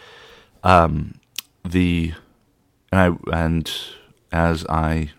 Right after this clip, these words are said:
typically do, I'm curious about where these words come from. And, um,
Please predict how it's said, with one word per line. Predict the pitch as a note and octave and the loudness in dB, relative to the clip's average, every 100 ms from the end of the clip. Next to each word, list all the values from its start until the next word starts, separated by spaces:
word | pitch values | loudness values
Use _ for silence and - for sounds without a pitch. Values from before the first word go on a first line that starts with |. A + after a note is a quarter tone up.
| - | -12
typically | - - - D#2 | -8 -8 -4 -4
do, | D#2 D#2+ | -2 -2
I'm | D#2 D#2 | -4 -8
curious | - A2+ A2 D#2+ | -6 -2 0 -2
about | - D2+ - | -6 -10 -8
where | D#2 | -8
these | D2+ - | -8 -10
words | C#2+ - | -14 -12
come | - E2+ | -8 -8
from. | D#2+ - - _ _ _ _ _ - - - - _ _ _ _ | -8 -12 -16 _ _ _ _ _ -20 -20 -20 -20 _ _ _ _
And, | F2 F2 E2 D#2+ D2+ - - _ - | -2 0 0 0 -2 -6 -8 _ -8
um, | E2+ D#2+ D#2 D#2 - | -4 -4 -4 -6 -10